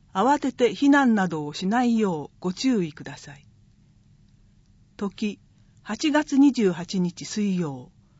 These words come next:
午前十一時頃。社会情勢や天候により、延期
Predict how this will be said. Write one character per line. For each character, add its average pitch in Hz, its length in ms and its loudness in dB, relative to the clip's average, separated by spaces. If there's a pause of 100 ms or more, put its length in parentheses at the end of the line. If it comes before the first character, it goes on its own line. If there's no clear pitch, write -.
(300)
午 294 200 0
前 160 300 0
十 233 320 0
一 208 180 -4
時 185 140 -4
頃。 135 320 -6 (1160)
社 226 200 -8
会 320 260 2
情 302 220 0
勢 180 280 -2
や 151 140 -8
天 226 240 0
候 214 240 0
に 185 180 2
よ 170 120 -4
り、 165 200 -10 (320)
延 247 260 4
期 - 260 -6